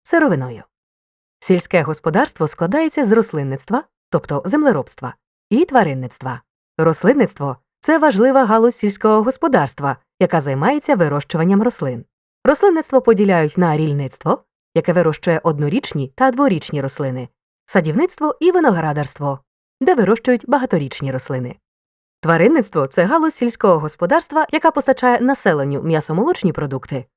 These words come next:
а промисловості надає сировину. Тваринництво ділять на скотарство, свинарство,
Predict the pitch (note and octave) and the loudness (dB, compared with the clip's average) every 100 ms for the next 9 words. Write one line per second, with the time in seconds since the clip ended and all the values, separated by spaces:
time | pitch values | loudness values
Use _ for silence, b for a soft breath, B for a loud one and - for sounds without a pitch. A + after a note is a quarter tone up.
0 | _ _ D3+ D3 F#3+ D#4+ F#4+ F4 - D#4+ | _ _ -4 0 -2 0 0 0 -2 0
1 | C4 D3+ C#3+ C#3+ F3+ B3+ G#3+ D3 - - | 0 0 -2 -4 0 2 2 0 -6 -12
2 | _ _ _ _ _ _ _ D3+ D3+ D3 | _ _ _ _ _ _ _ -2 0 0
3 | D3+ A3+ - E4+ F3+ G3 F#3+ G3 D3 B2+ | 0 0 0 -2 0 0 0 -2 -6 -6
4 | - - F4 - D3 - - D3 A3 _ | -10 -6 -6 -2 -4 -4 -6 -6 -6 _
5 | _ _ - C4+ D#4+ D3+ C3+ - C#3+ G3+ | _ _ -6 -2 0 0 -2 -6 -6 -6